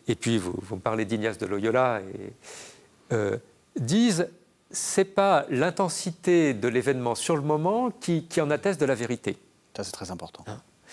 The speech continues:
Speaker 1: Jérémie, comme beaucoup d'autres, passe son temps à dire, « Je rencontre des faux prophètes et je ne suis pas d'accord avec eux. »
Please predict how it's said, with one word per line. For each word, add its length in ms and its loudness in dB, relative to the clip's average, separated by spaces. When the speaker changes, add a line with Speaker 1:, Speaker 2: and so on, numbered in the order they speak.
Speaker 1:
Jérémie, 680 2
comme 180 4
beaucoup 260 0
d'autres, 220 4
passe 140 0
son 100 -4
temps 100 -2
à 40 0
dire, « 280 2
Je 140 2
rencontre 320 2
des 100 2
faux 140 0
prophètes 460 0
et 60 4
je 100 -2
ne 60 0
suis 140 -4
pas 120 0
d'accord 280 0
avec 260 -2
eux. » 100 -6